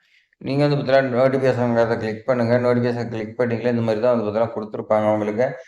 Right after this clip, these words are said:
அஹ், நோட்டிஃபிகேஷன் உங்களுக்கு நாலு பேஜ் வந்து பாத்தீங்கன்னா கொடுத்துருக்காங்க.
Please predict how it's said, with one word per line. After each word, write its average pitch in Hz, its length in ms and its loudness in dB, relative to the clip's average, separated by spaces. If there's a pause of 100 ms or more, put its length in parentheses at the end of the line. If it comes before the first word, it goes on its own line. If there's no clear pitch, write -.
(200)
அஹ், 120 320 4
நோட்டிஃபிகேஷன் 120 600 2
உங்களுக்கு 135 400 0
நாலு 120 340 4
பேஜ் 127 240 -2
வந்து 123 180 0
பாத்தீங்கன்னா 117 320 0
கொடுத்துருக்காங்க. 113 580 0